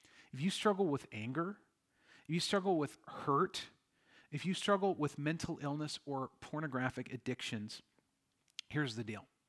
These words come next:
Men, husbands, it is your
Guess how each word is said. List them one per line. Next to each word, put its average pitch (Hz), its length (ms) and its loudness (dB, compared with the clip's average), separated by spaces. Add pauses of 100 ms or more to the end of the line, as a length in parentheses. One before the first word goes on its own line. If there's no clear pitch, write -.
(140)
Men, 127 360 0
husbands, 113 440 0 (560)
it 170 220 8
is 170 200 6 (180)
your 180 600 6